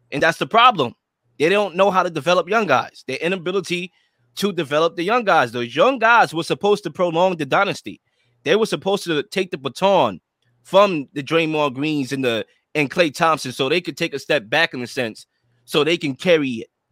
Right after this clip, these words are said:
right? So they could get that experience, which they got, but they just never committed to the development.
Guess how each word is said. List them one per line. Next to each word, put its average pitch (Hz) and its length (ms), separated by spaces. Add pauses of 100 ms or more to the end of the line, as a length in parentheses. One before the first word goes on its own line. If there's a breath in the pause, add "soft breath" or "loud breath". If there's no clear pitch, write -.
(240)
right? 151 280
So 175 120
they 165 80
could 147 120
get 175 160
that 165 140
experience, 151 600
which 139 180
they 127 120
got, 156 360 (120)
but 131 140
they 151 80
just 143 180
never 160 160
committed 151 440 (240)
to 170 100
the 151 100
development. 123 640